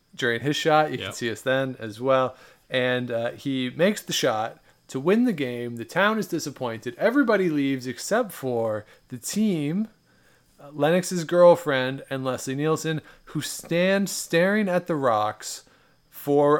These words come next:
Speaker 1: apparently an hour, not moving them. One, why does nobody kick the rocks?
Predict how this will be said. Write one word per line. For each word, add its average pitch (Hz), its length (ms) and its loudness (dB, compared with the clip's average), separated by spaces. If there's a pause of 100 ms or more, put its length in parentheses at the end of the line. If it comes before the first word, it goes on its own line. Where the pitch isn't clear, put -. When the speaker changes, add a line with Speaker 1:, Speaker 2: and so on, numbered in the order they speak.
Speaker 1:
apparently 156 580 0
an 135 100 0
hour, 117 600 -4 (360)
not 160 380 2
moving 170 360 0
them. 110 240 -10 (1120)
One, 165 880 0
why 165 260 8
does 196 140 0
nobody 165 280 2
kick - 200 -6
the 135 100 -2
rocks? 104 560 -8